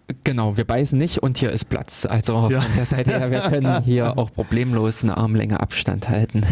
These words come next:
Speaker 2: Genau so ist es.
Speaker 1: Ja, ähm, aber trotzdem würde ich halt sagen, äh, äh, schon dadurch, dass sich eine gewisse Menge von Personen darauf geeinigt hat,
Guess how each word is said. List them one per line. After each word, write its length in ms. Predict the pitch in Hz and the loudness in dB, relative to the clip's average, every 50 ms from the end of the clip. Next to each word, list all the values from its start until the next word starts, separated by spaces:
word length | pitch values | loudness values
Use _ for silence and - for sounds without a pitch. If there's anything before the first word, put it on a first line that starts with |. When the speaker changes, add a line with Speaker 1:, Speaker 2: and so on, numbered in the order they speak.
| - - | 2 2
Speaker 2:
Genau 300 | - 127 117 113 113 113 | 0 0 0 0 0 0
so 120 | 110 117 - | -2 -2 -4
ist 100 | 110 110 | -6 -6
es. 200 | 107 107 - - _ _ _ _ - - - - - - - - - - - - - - - - - - | -10 -12 -14 -20 _ _ _ _ -20 -20 -20 -20 -20 -20 -20 -20 -20 -20 -20 -20 -20 -20 -20 -20 -4 0
Speaker 1:
Ja, 280 | 120 104 101 101 101 98 95 95 - - - - - - - - - - - - _ - - - | 2 2 4 2 2 0 -2 -6 -10 -16 -20 -20 -20 -20 -20 -20 -20 -20 -20 -20 _ -18 -8 -2
ähm, 540 | - 120 123 123 120 120 120 117 113 113 107 113 - - | 0 2 2 4 4 4 4 4 2 2 0 -2 -4 -2
aber 240 | 127 127 139 135 | -2 0 0 0
trotzdem 540 | 131 - 139 147 - - - 180 170 165 156 | 0 0 -2 0 -2 -2 0 0 0 2 0
würde 160 | 147 139 - | 0 0 0
ich 160 | - - - - | -2 0 0 0
halt 160 | 123 120 - | 0 0 0
sagen, 420 | 113 104 113 - 156 151 143 139 | -2 -2 0 0 0 2 2 2
äh, 640 | 135 - - - 113 113 113 113 113 110 113 110 110 107 | 0 0 -2 0 0 2 2 2 0 0 0 0 0 -2
äh, 520 | - - - 117 113 110 - - - 80 - | -2 -2 -2 0 0 0 0 -2 -2 -2 0
schon 220 | - - 131 131 | 0 0 0 0
dadurch, 340 | - - 240 196 190 143 - | 0 0 0 0 0 0 0
dass 400 | 123 117 - - - - - - | -2 -4 -2 -2 -2 -2 0 0
sich 460 | - 151 156 - - - - - - | 0 0 0 -2 -4 -4 -4 -4 -2
eine 220 | 117 120 127 127 120 | -2 0 0 0 0
gewisse 360 | - 117 110 160 - - 143 | -2 -2 -2 0 0 0 0
Menge 320 | 113 110 123 160 185 165 | 0 0 0 0 0 0
von 200 | - - 135 123 123 | 0 0 0 0 2
Personen 580 | 117 110 107 98 - 127 165 202 185 143 123 | 2 0 0 2 2 2 2 2 2 0 0
darauf 460 | 113 113 113 113 113 113 117 - - - | 0 -2 -2 0 0 0 0 -2 -2 -4
geeinigt 680 | - - - - 175 214 190 135 117 113 - - - 127 | -4 -2 0 0 0 2 2 2 0 0 -2 -2 0 2
hat, 360 | 127 147 175 - - - | 2 2 0 -2 -6 -12